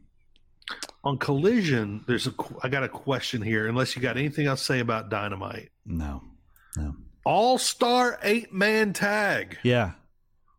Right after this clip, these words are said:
Speaker 1: Who's in that?
Speaker 2: That's all they said.
Speaker 1: Well,
Speaker 2: They
Speaker 1: then.
Speaker 2: said there'll be an All-Star eight-man tag, and you will hear from the stars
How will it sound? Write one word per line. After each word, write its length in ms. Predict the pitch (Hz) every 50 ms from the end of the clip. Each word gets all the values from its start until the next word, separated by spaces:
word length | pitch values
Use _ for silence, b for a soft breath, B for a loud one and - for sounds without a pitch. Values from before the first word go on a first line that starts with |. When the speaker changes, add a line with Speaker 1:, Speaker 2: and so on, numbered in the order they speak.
| _ _ _ _ -
Speaker 1:
Who's 200 | 165 175 180 170
in 120 | 196 190 180
that? 220 | 196 214 226 202
Speaker 2:
That's 140 | 120 - -
all 120 | 135 131
they 140 | 131 151 151
said. 360 | - - 185 180 160 113 104 - - - _ _ _ _ _
Speaker 1:
Well, 180 | - 151 180 180
Speaker 2:
They 140 | 143 131 123
Speaker 1:
then. 80 | 104 -
Speaker 2:
said 200 | - 131 123 120
there'll 160 | 127 120 107
be 120 | 113 107
an 80 | 101 98
All-Star 420 | 92 110 131 - - - 147 139 127
eight-man 320 | 123 127 131 131 127 123
tag, 380 | - 120 117 117 120 117 117 107
and 160 | 90 92 92
you 120 | 90 95
will 100 | 92 92
hear 320 | 87 - - 120 123 131 127
from 240 | - - 127 120
the 100 | 120 120
stars 600 | 117 - - - 117 107 104 101 101 98 92 87